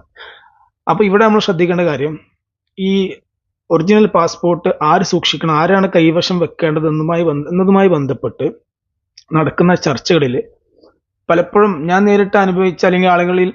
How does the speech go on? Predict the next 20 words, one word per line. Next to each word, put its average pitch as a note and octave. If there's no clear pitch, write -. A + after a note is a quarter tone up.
നമ്മൾ E3+
കാണുന്ന F#3+
കാഴ്ച D3
എന്ന് D#3+
പറഞ്ഞാൽ, C#3
അനാവശ്യമായൊരു G3+
ബേജാറ് E3
വ്യക്തികൾക്ക് D#3
ഈ C#3
പാസ്പോർട്ടുമായി E3
ബന്ധപ്പെട്ട് C#3
പല F#3+
വീഡിയോയിലും F#3
ആളുകൾ E3
ഇങ്ങനെ E3
അരമുറിയൊക്കെ F3
പറഞ്ഞിട്ട് D3+
അങ്ങനെ D#3
ഒരു E3
തെറ്റിദ്ധാരണ G3+